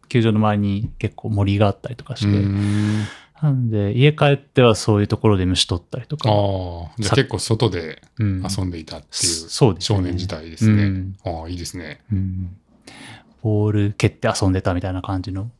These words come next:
Speaker 1: 小学校の時は。
Speaker 2: うんうん。
Speaker 1: で、中学は、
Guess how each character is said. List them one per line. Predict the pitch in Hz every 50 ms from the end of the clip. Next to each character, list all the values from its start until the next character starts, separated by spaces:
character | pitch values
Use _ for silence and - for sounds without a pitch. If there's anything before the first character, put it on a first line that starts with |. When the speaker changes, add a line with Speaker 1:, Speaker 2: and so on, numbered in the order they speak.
| _ -
Speaker 1:
小 | - 113 101
学 | 95 92 - -
校 | - 113
の | 110 120
時 | - - - 120
は。 | 117 135 147
Speaker 2:
う | 113
ん | 101 95 90 87 87 87 85 80 78 76 _ _ _ _ _ _ _ _ - - - - - - - - - _ _ _ _ _ _ _ _ _ -
う | 139
ん。 | 131 131 135
Speaker 1:
で、 |
中 | - - - - 160 160 160 147
学 | 127 117 113 - - - - 113 110 107 107 107 110 131 131 - _ -
は、 | 139 135 135 135 131 127 127 151